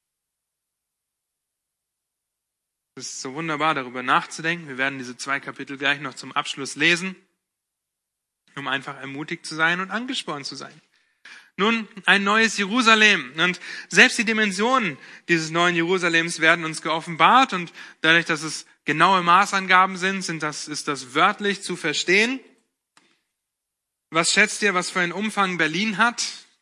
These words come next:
Die Stadtgrenze Berlins? Was schätzt ihr? Fünfzehn oder fünfzig?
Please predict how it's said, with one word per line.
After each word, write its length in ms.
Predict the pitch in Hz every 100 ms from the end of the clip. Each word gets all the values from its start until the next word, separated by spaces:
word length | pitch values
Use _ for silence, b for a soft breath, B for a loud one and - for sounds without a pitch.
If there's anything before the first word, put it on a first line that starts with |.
| _ _ -
Die 100 | 151
Stadtgrenze 720 | - 170 175 - 185 180 175
Berlins? 680 | 175 170 196 240 - - - _ _ _ _ _ _ _ _ _ _ _ _ _ _ _ _ _ _ _ _ _ _ _ _ _ _ _ _ _
Was 140 | - 151
schätzt 400 | - 190 185 -
ihr? 240 | 131 104 _ _ _ _ _ _ _ _ _ _ _ _ _ _ _ _ _ _ _ _ _ _ _ _ _ _ _ _ _ _ _ _ _ _ _ _ _ _ -
Fünfzehn 400 | 190 190 208 240
oder 140 | 233
fünfzig? 460 | 208 196 156 -